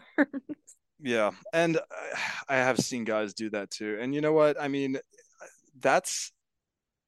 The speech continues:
Speaker 2: it's not as bad as some other trendy tattoos. Like, I think, you know, the, the habit, and I think I see more women with it,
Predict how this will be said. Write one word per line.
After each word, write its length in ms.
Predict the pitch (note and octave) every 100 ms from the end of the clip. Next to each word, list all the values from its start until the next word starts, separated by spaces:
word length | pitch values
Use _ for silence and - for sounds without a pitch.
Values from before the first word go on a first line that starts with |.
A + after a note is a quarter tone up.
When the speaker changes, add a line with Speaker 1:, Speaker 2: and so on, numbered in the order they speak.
| D3+
Speaker 2:
it's 140 | -
not 140 | A#3
as 100 | D#3+
bad 300 | G#2+ A#2+ B2
as 100 | A#2+
some 160 | - A#2+
other 220 | A2 A2
trendy 340 | G2+ G#2+ G2+ G2
tattoos. 540 | G#2 F#2+ G2 G#2 G2
Like, 180 | A2 A2
I 100 | A#2
think, 280 | A2+ D#3 C#3+
you 80 | -
know, 120 | C#3
the, 340 | B2 A#2+ A#2 G#2+ -
the 120 | B2
habit, 420 | A#2 B2+ C3 C3
and 80 | C3
I 100 | C3
think 220 | E3 G#3 -
I 80 |
see 220 | C#3 - A3
more 220 | D3+ A#2
women 320 | A2 G#2+ G2+
with 140 | F#2+
it, 140 | F#2+